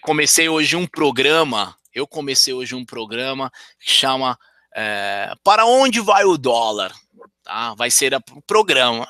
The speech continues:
o programa parece, né, como se fosse o Gugu, né? Olha! Não, um, na verdade, uma resenha com foco mais, n-, não é nem bem um fechamento do mercado, que isso Danilo,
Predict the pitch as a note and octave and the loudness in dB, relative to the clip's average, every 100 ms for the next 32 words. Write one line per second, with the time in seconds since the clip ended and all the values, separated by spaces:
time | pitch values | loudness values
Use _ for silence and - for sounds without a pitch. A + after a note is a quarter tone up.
0 | - - C#3+ C#3+ D3 G3 G3+ F3+ D#3+ C#3+ | -14 -6 -4 -2 -2 -2 -4 -6 -4 -4
1 | D#3 - D#3 D3 B2+ A2 A2+ B2+ B2 C#3 | -2 -4 -4 -4 -4 -6 -8 -4 -4 -2
2 | C#3+ D3 A#2+ A2+ G#2 F#2+ F3+ C#4+ C#4+ A#3+ | 0 0 0 0 0 2 2 4 2 2
3 | E3+ - _ _ _ _ D#3 F3 - - | -2 -6 _ _ _ _ -12 -12 -12 -16
4 | - - B3 A#3+ A3+ - - A3+ G#3+ G#3+ | -18 -16 -16 -16 -18 -20 -20 -14 -10 -2
5 | A3 G#3 F#3+ - - F3+ E3+ E3+ F#3+ E3+ | -2 -2 -8 -10 -20 -12 -4 2 4 6
6 | - D3+ D#3 E3+ F3 F#3+ _ _ _ _ | 4 4 2 0 -2 -8 _ _ _ _
7 | - D#3 C3+ - D3+ D3 - A2+ _ _ | -14 -12 -12 -6 -4 -4 -6 -18 _ _
8 | G#2+ A2 G#2+ B2+ C3 C#3 C3 - B2 A#2 | -20 -20 -14 -4 -2 0 -2 -4 -6 -10
9 | C#3+ D#3 E3 D#3 E3 - D#3 - C#3 C#3 | -6 -4 -4 -4 -6 -6 -2 0 0 -2
10 | - C3 B2 - C3+ C#3+ A#2+ - B2 A#2+ | -4 -8 -8 -4 -2 -2 -4 -8 -6 -4
11 | A#2+ A#2+ | -4 -4